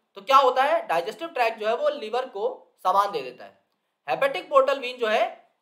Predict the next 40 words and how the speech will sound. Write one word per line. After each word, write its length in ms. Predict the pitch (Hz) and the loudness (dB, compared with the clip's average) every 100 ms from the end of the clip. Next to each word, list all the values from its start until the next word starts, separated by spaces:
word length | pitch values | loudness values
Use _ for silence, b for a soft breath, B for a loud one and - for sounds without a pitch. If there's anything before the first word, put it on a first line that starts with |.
| 151 | 0
ये 120 | 262 | 0
intestine 720 | - 233 240 330 320 269 254 | 2 -6 0 0 2 -2 -4
से 120 | 233 185 | -6 -12
भी, 280 | 120 - _ _ - | -14 -20 _ _ -4
digestive 420 | 165 190 262 349 | 0 0 0 -4
tract 360 | 349 240 220 214 | -2 0 0 -4
से 120 | 185 | -12
भी 140 | 170 320 392 _ _ _ _ _ _ _ - | -12 -12 -14 _ _ _ _ _ _ _ -2
contact 380 | 226 294 285 262 | 0 0 -4 -2
में 120 | 214 | -2
आ 80 | 165 | -2
जाती 260 | - - | -4 -6
है 380 | 214 330 - _ _ _ _ 180 | -4 -6 -6 _ _ _ _ -2
और 140 | 214 | 0
कहती 280 | 214 202 240 | 0 -2 0
है, 100 | 247 | 0
"यार, 140 | 269 | 0
तेरे 260 | 262 220 247 | -2 -2 0
अंदर 240 | 240 233 | 0 -2
भी 100 | 233 | -2
जो 140 | 233 233 | -2 -4
सीओ 240 | 220 208 | -2 -4
टू 140 | 208 | -2
वगैरह 300 | 202 180 175 | -2 0 0
है 60 | 180 | 0
ना, 100 | 233 | -2
वो 140 | 208 | -6
मुझे 240 | 190 170 180 | -10 -8 -6
दे 100 | 160 | -4
दे, 120 | 226 | -4
मैं 160 | 202 190 | -6 -2
तो 60 | |
आगे 200 | 175 170 | -2 -2
जा 120 | 165 | -6
ही 80 | 151 | -6
रहा 100 | 170 | -6
हूँ, 220 | - - - | -10 -16 -6
transport 440 | 156 - 160 - | -6 -4 -12 -10
कर 80 | 135 | -12
दूंगा।" 260 | 135 170 | -8 -6